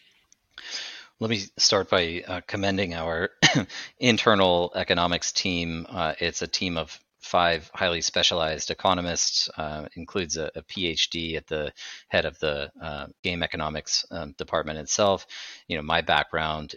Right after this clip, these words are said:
in finance, um, eh, largely in capital markets, less so, uh, with a specialty in economics, but,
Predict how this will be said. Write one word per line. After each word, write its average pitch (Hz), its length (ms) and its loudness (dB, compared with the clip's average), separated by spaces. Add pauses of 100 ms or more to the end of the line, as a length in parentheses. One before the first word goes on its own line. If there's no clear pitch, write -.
in 78 220 -6
finance, 80 880 -2
um, 78 360 -10
eh, 123 200 -6
largely 104 400 2
in 78 80 -4
capital 78 340 0
markets, 78 560 -4
less 87 160 2
so, 78 560 -2
uh, 80 220 -6
with 82 260 -6
a 78 260 -6
specialty 85 540 0
in 78 80 -8
economics, 82 540 -2
but, 76 220 -2